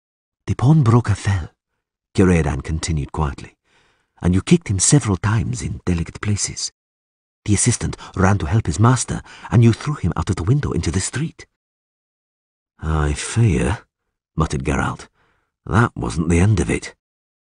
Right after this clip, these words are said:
"Your fears are well founded. You left the pawnbroker's and marched down the centre of the street,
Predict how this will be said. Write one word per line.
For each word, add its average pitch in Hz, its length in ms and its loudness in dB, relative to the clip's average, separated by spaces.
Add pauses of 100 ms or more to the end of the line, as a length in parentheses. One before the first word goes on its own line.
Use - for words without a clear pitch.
(240)
"Your 117 140 4
fears 139 480 2
are 95 180 0
well 107 120 0
founded. 101 500 -6 (800)
You 98 120 2
left 98 380 0
the 90 80 0
pawnbroker's 92 640 0 (240)
and 104 180 6
marched 131 440 2
down 101 160 4
the 98 80 2
centre 127 320 0
of 117 80 -2
the 95 80 -4
street, - 420 -4